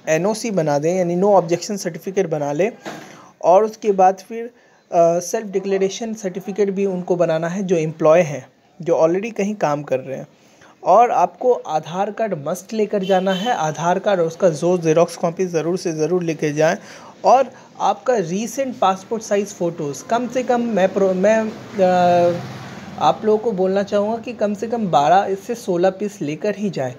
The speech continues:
Extra लेकर जाने में कोई बुराई नहीं है, आप लेकर जा सकते हैं।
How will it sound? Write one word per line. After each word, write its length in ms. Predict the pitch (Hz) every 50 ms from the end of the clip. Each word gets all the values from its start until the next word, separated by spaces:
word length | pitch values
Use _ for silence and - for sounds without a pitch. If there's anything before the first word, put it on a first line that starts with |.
| - - - - - - - -
Extra 360 | - - - - - 247 240
लेकर 320 | 233 214 202 196 226 214
जाने 280 | 196 196 185 180 190 202
में 140 | 202 202 196
कोई 160 | 202 208 196
बुराई 360 | 175 156 156 156 147 160 180
नहीं 260 | 190 185 175 185 196
है, 60 | 202 190
आप 220 | 156 156 - -
लेकर 240 | 143 147 143 156 147
जा 200 | 143 139 135 151
सकते 340 | 156 - 175 - - - 196
हैं। 220 | 190 208 214 196